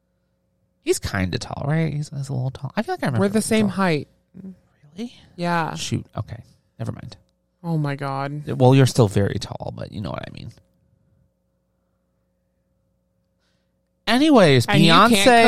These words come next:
Speaker 2: cook.
Speaker 1: is going on a world tour.
Speaker 2: Yeah.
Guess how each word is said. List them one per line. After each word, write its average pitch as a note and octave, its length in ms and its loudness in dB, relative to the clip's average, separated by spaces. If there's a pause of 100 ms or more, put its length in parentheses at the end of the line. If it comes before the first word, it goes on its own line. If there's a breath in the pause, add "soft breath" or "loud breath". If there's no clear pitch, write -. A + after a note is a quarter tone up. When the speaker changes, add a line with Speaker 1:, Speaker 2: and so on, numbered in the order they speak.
(120)
Speaker 2:
cook. D#3 80 0
Speaker 1:
is F#3+ 200 2
going F3+ 380 4
on D#3+ 200 4
a D#3 80 6
world C#3+ 520 4
tour. C#3 680 4 (100)
Speaker 2:
Yeah. D#3+ 480 -2